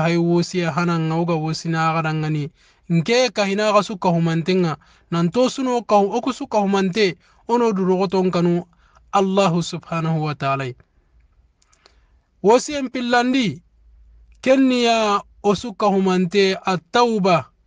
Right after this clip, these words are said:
wal inaba ila Allah. O su ka humanten na tubi. Ono dura saga katta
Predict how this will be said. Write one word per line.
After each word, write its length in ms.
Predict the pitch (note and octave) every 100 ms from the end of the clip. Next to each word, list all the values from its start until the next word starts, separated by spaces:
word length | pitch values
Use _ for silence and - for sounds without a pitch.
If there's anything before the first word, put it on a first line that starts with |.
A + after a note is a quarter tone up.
| _ -
wal 240 | F#3+ F#3+
inaba 540 | F#3 G#3 A3 A#3 G#3 F#3+
ila 240 | F#3 F3+
Allah. 460 | E3+ E3+ F#3 E3 B2 _ _ _ _ _
O 100 | G#3+
su 160 | A3 D4
ka 120 | B3
humanten 600 | A3+ A3 A3 G#3 B3 B3
na 120 | A#3 F#3+ -
tubi. 600 | C4+ D4+ C#4+ B3 G#3 E3 _ _ _ -
Ono 340 | B3 C4 C4
dura 340 | A#3+ B3 A3+ G3+
saga 340 | G3+ F#3+ G3+
katta 340 | F3+ G#3 -